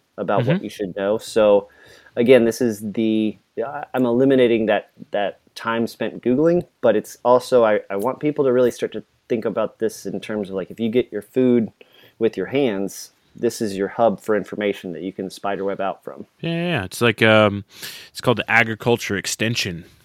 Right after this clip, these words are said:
Speaker 2: Program.
Speaker 1: Mm-hmm.
Speaker 2: Uh, yep.
Speaker 1: That's exactly what it
Speaker 2: Yeah,
Speaker 1: is.
Speaker 2: yeah.
Speaker 1: Yep.
Speaker 2: I, I was a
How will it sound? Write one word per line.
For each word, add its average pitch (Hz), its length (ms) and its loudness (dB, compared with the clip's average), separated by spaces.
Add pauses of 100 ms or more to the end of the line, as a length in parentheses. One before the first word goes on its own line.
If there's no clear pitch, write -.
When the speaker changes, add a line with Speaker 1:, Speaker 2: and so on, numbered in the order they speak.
(120)
Speaker 2:
Program. 90 460 -2
Speaker 1:
Mm-hmm. - 360 2
Speaker 2:
Uh, 92 400 -4
yep. 135 200 2
Speaker 1:
That's 104 280 -2
exactly 107 420 0
what 113 120 6
it 123 80 6
Speaker 2:
Yeah, 147 80 8
Speaker 1:
is. 117 60 8
Speaker 2:
yeah. 101 80 6 (840)
Speaker 1:
Yep. 107 100 6
Speaker 2:
I, 107 120 4
I - 20 6
was 110 240 4
a 101 320 4